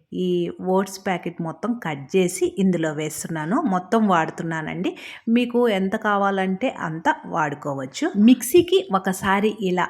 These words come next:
మెత్తగా వేసి అర గ్లాసు కానీ, అంటే మనం తీసుకునే ఓట్స్ను బట్టి వాటర్ పోసి మరొకసారి మిక్సీకి వీలైనంత మెత్తగా వేసుకోవాలి.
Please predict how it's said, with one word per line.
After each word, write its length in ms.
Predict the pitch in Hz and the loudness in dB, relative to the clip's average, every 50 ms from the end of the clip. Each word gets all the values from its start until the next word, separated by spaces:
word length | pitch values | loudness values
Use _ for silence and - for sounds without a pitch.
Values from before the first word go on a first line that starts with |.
| - - - | -4 -4 -2
మెత్తగా 600 | 175 175 175 - - _ 233 247 285 311 294 202 175 | -2 -2 -2 -4 -4 _ 0 2 2 2 2 0 0
వేసి 560 | 160 151 175 - - - 160 147 - - - - - - _ _ _ _ _ _ - | -2 -4 -2 -4 -4 -4 -4 -6 -6 -14 -18 -20 -20 -20 _ _ _ _ _ _ 0
అర 180 | 180 196 202 | 2 2 2
గ్లాసు 400 | 202 190 196 196 208 226 220 - | 2 0 2 2 2 2 0 -2
కానీ, 480 | 208 208 202 196 190 196 196 190 - - - 202 | -2 0 0 2 0 0 -2 -4 -8 -10 -4 -4
అంటే 160 | 202 220 294 | 0 2 4
మనం 320 | 302 247 214 196 190 190 | 4 4 4 4 2 2
తీసుకునే 420 | 190 214 214 214 - - 202 226 214 | 2 0 -2 -2 -2 -2 -2 0 0
ఓట్స్ను 500 | 208 175 170 175 180 180 - 196 208 196 | 0 2 2 0 0 -2 -2 -2 -2 0
బట్టి 360 | 170 170 165 170 - 349 349 208 127 131 | 0 -2 -4 0 0 0 0 0 -2 -4
వాటర్ 420 | 147 151 151 170 190 - 220 196 - - | -4 0 0 0 2 0 -2 -2 -2 -6
పోసి 320 | 165 160 165 - - 415 - - - - _ _ - | -6 -6 -4 -4 -4 -6 -6 -8 -18 -20 _ _ -8
మరొకసారి 880 | 160 160 160 170 185 214 220 220 233 220 - - 208 185 180 190 247 262 | -6 -4 -2 0 0 0 0 0 -2 -2 -2 -2 -4 -2 -2 0 0 2
మిక్సీకి 640 | 240 196 185 180 185 - - - 226 220 - 220 190 | 2 2 0 -2 -4 -4 -2 -2 -2 -2 -2 -4 -4
వీలైనంత 1040 | 160 147 175 190 202 214 226 233 226 226 214 208 208 202 196 190 185 185 185 - | -4 -2 -2 0 0 0 0 0 0 0 0 -2 -2 -2 -2 -2 -2 -4 -2 -2
మెత్తగా 800 | 190 175 175 170 165 165 165 - - _ _ _ 220 214 214 269 | -2 -2 -2 -4 -4 -6 -8 -10 -20 _ _ _ -2 0 0 0
వేసుకోవాలి. 1000 | 277 214 175 156 139 143 - - - 160 151 139 135 131 135 156 269 - - | 0 0 -2 -2 -2 -4 -8 -8 -6 -6 -4 -4 -6 -6 -4 -4 -4 -4 -6